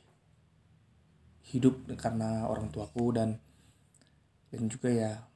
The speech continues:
aku tahu, aku sadar bahwa aku anak pertama dan aku harus juga berjuang dengan hidupku. Aku juga pengen bahwa aku juga bisa mem-, eh, aku bisa membantu mereka, juga bisa untuk, eh, membantu juga di dalam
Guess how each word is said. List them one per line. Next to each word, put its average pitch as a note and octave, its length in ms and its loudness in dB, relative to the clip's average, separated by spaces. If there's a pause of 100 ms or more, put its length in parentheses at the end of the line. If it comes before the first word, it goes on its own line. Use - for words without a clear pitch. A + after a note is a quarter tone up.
(480)
aku B2 160 -4
tahu, B2 240 2
aku B2+ 160 -4
sadar A#2+ 240 0
bahwa A2+ 240 0
aku A#2+ 80 -2
anak A#2 160 0
pertama A#2+ 320 2
dan A2+ 260 2 (840)
aku B2 240 -4
harus A2+ 240 -2 (880)
juga A#2+ 320 4
berjuang A#2+ 480 6
dengan A2+ 160 2
hidupku. A2+ 480 2 (920)
Aku - 140 -6
juga C3+ 260 6
pengen C#3+ 460 4
bahwa A2 560 -2
aku E3+ 160 2
juga C3+ 160 6
bisa A#2+ 160 2
mem-, A#2+ 240 4
eh, A#2+ 160 2
aku A#2+ 180 0
bisa D3 140 2
membantu A#2+ 320 2
mereka, A#2 340 2
juga A2+ 320 4 (140)
bisa A2 400 0 (960)
untuk, A2+ 300 0 (420)
eh, A2+ 220 0
membantu A#2 480 4
juga A#2 240 4
di A2+ 240 2
dalam A2+ 400 -2